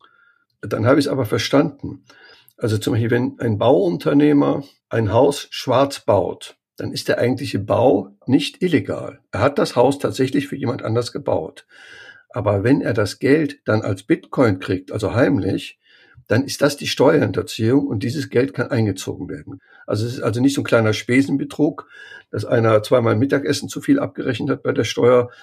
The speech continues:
sondern es geht um irgendwelche großen Projekte, wo man Geld einsteckt von irgendwelchen Geschäftspartnern und das Geld über Bitcoin abwickelt. Und dann kann es beschlagnahmt werden.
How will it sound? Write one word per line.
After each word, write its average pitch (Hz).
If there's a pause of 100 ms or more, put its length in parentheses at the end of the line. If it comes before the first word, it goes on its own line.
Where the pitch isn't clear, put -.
(140)
sondern 110
es -
geht 120
um 110
irgendwelche 120
großen 117
Projekte, 107
wo 104
man 98
Geld 104
einsteckt -
von 101
irgendwelchen 107
Geschäftspartnern 101
und 101
das 95
Geld 92
über 95
Bitcoin 90
abwickelt. -
Und 107
dann 110
kann 127
es -
beschlagnahmt -
werden. -